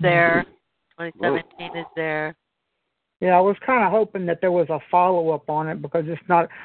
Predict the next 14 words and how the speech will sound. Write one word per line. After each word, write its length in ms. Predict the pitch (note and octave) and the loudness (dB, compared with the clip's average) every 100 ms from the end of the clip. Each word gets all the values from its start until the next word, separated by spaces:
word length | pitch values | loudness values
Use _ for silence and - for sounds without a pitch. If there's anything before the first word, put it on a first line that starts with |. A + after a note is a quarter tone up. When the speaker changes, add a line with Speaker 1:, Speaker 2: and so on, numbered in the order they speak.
| - | -2
Speaker 2:
I'm 160 | A3+ C#4+ | 0 2
getting 220 | C#4+ G#3 | 0 2
ready 220 | A3 G#3+ | 0 0
to 80 | F3+ | -2
go 200 | D3+ F#3 | -2 -2
down. 340 | D3 E3+ E3 E3 | 0 0 0 -2
I've 160 | G#3+ G#3+ | -2 2
got 200 | G#3 G#3+ | 2 2
all 180 | A3+ | -2
my 160 | A3 F#3+ | -2 -4
paperwork 680 | - G3 F3 D#3+ D#3 D3 - | -4 -6 -4 -2 0 0 2
ready, 280 | D#3 D#3 D#3 | 2 2 0
and 100 | C#3+ | -2
I'm, 200 | C#3+ | -4